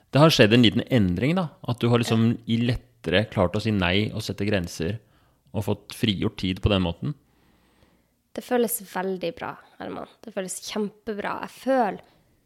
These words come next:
Speaker 2: jeg føler virkelig at det siste året så har jeg blitt mye stødigere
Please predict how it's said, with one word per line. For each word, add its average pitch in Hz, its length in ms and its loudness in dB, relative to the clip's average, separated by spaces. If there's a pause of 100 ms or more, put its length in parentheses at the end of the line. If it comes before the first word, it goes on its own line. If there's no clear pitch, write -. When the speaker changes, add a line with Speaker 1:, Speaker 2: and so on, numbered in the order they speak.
(180)
Speaker 2:
jeg - 80 -14
føler 311 380 0
virkelig 220 340 -6
at 190 140 -8
det 180 80 -8
siste - 420 -8
året 190 380 -2
så - 100 -8
har 185 60 -8
jeg 180 80 -12
blitt 202 160 -4
mye 214 400 -2
stødigere - 960 -4